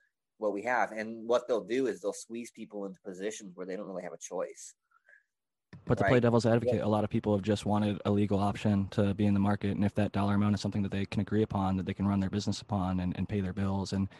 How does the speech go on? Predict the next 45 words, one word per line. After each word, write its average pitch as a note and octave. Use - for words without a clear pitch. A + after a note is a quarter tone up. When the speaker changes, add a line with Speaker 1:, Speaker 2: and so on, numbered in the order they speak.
Speaker 2:
hire G#2
trimmers G2+
and F#2+
have G2+
their F#2+
family G2+
safely G#2+
be G#2+
able G2+
to G2+
sleep -
at F#2+
night G2
knowing G#2
they're G2+
not G#2
gonna G#2
get G2
raided G2+
and G2
have G2
their F#2+
doors G#2
ripped G2+
off G2
and G2
have G2
their F#2
cars G2+
taken G2
away G2
and F#2+
have F#2+
their G2+
dogs G#2
shot -
and G2
killed, G#2
like G#2+
all A2+
these G2+
things G#2+
that -
were F#2
happening F#2+